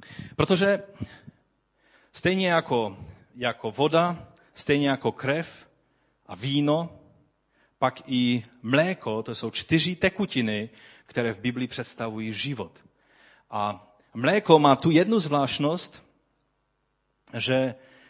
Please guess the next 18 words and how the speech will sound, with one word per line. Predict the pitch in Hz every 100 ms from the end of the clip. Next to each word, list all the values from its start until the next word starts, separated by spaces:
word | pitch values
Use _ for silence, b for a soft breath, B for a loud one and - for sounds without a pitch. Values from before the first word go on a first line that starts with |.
| b
je | 120
to | -
pokrm | - 131 170 208 226 - _ _ _ _ _ b b -
a | 107
že | 123
tento | 147 139
pokrm, | 123 156 156 170 185 190 - _ _ _ _ _ _ _ _ _ _ _ _ -
jak | 127
se | -
dostává | 117 - 104 92 90
k | -
tomu, | 104 101
kdo | 98 98
ho, | 92 98 95 - _ _ _ -
kdo | 101
ho | 104
přijímá? | - 107 101 87 85 _ _ _ b b b b
Když | - 123 120